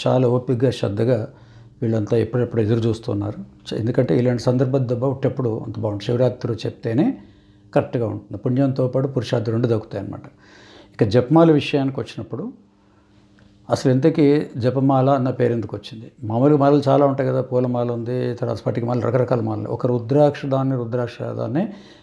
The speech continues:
జపమాల ఎందుకంటారు అంటే, ఏ మంత్రమైనా మనం జపించాలంటే రుద్రాక్షతో చెప్పింది. మళ్ళీ రుద్రాక్ష మళ్ళీ వైష్ణవ సంప్రదాయంలో తులసి మాల ఉంటుంది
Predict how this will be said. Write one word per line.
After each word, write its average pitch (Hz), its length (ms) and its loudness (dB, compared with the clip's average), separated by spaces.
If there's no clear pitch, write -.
జపమాల 123 520 4
ఎందుకంటారు 110 440 -2
అంటే, 151 220 -2
ఏ 135 200 4
మంత్రమైనా 127 680 0
మనం 120 260 -2
జపించాలంటే 113 840 -4
రుద్రాక్షతో 123 500 2
చెప్పింది. 113 340 -8
మళ్ళీ 170 220 0
రుద్రాక్ష 135 360 -2
మళ్ళీ 131 200 0
వైష్ణవ 135 360 2
సంప్రదాయంలో 120 680 -4
తులసి 190 220 2
మాల 117 200 2
ఉంటుంది - 280 -12